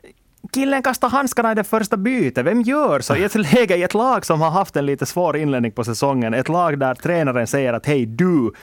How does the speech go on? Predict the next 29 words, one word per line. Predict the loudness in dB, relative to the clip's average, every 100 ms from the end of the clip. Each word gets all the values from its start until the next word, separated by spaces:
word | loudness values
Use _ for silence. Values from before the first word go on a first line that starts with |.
| -20 -20 -14 -2
kaptenen, | -2 2 2 2 0 -2
ska | -4
stiga | 0 0 0
fram | 0 0
och | 0
göra | 0 -2
mål", | 0 0 -2
så |
vad | -2 0
gör |
han | 0
istället? | 0 -2 0
Han | 0
börjar | -2 -4
slåss. | -2 -2 -2 -8 -16 -10 -2
Utan | 0 2 0
att | 0
ta | -2
ställning | 0 0 0
till | -2
slagsmål | 0 -2 0 -2 0 0
i |
N | 0
H | 0
L | 0 0
så | 0
är |
det |
ju | -2